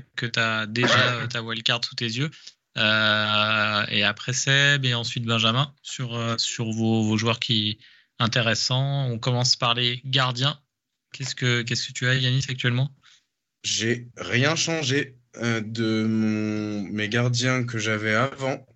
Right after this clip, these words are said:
Speaker 2: euh, en Game Week vingt. Donc, j'ai toujours Areola, Dubravka. J'ai hésité, euh, pour Ederson, euh, parce que j'avais les fonds,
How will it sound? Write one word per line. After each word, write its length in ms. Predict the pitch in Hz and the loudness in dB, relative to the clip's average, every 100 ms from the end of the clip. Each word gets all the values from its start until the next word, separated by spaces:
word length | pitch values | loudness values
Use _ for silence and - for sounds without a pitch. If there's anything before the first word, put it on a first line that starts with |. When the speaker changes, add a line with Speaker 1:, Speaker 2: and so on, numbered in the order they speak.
| - | -8
Speaker 2:
euh, 200 | 110 110 | -2 -2
en 240 | 104 104 104 | 0 -2 -2
Game 240 | 107 107 | -2 -2
Week 140 | 104 | -2
vingt. 220 | 101 110 123 | -2 -2 -2
Donc, 160 | 101 | -6
j'ai 100 | 101 | -10
toujours 380 | - 110 101 - | -10 -8 -8 -2
Areola, 440 | 117 117 113 113 107 | 0 0 0 0 -2
Dubravka. 580 | 110 104 101 - 110 - _ _ - - - _ _ | -4 -6 -6 -6 -8 -8 _ _ -20 -20 -20 _ _
J'ai 180 | 98 110 | -4 2
hésité, 520 | 120 120 123 139 147 | 4 4 2 2 4
euh, 400 | 139 117 110 110 | 4 2 0 -4
pour 280 | 101 - 104 | -6 -10 -8
Ederson, 460 | 98 95 - 110 123 - _ _ _ _ - | -6 -6 -6 -6 -8 -16 _ _ _ _ -10
euh, 540 | 92 95 98 95 98 92 | -4 -2 -2 -2 -4 -6
parce 280 | 107 101 - | -8 -6 -4
que 100 | 101 | -2
j'avais 220 | 98 98 | 0 0
les 80 | 98 | 0
fonds, 480 | 98 113 117 120 | 0 0 2 0